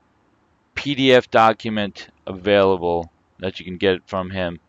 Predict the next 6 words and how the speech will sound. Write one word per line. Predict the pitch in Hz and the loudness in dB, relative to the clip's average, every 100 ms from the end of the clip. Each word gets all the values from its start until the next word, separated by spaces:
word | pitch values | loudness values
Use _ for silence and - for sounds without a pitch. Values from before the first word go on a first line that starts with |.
| _ - | _ -4
from | 104 98 | -4 -4
his | 90 98 | -8 -12
site, | - 92 82 - _ _ _ _ _ _ _ _ _ _ _ - | -4 -2 -2 -6 _ _ _ _ _ _ _ _ _ _ _ -10
which | 107 - | -10 -8
tells | - 127 127 104 | -2 0 0 -2
you | 110 | -6